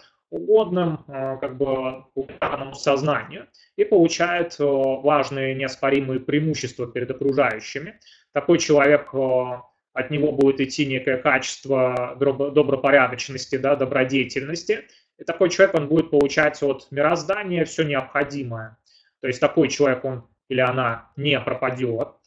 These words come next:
а, такому человеку будут помогать, да, будут совершаться какие-то события происходить,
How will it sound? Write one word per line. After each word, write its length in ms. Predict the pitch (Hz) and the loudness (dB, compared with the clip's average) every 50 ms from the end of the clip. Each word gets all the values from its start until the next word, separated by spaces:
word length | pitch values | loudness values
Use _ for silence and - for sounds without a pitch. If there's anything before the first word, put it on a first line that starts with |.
| _ _ _ _ _ - | _ _ _ _ _ -6
а, 160 | 127 123 127 | -4 -4 -2
такому 320 | - - - 165 151 143 | -4 0 2 2 2 2
человеку 320 | 135 - 160 156 - 143 127 | 2 2 2 2 4 2 0
будут 300 | 135 147 139 131 - - | 0 0 -2 -2 -4 -2
помогать, 760 | 147 139 143 139 131 135 127 117 110 120 151 - - - - - | -2 0 2 2 2 2 0 0 0 -2 -6 -6 -8 -12 -12 -6
да, 160 | 135 131 - | -4 -4 -2
будут 280 | 147 151 147 135 131 | -2 -2 0 -2 -2
совершаться 520 | 131 - 139 139 135 - 151 123 123 - - | -2 0 0 0 0 2 0 -2 -2 -2 -4
какие-то 360 | 135 127 - - 135 131 139 | -4 -4 -4 -4 -6 -4 -4
события 520 | - - 143 139 139 139 131 - - 131 | -2 0 0 0 0 0 -2 -2 -4 -6
происходить, 720 | - - 156 147 143 - - 151 139 143 143 151 - - | -4 -6 -8 -8 -8 -8 -8 -8 -8 -6 -8 -10 -12 -14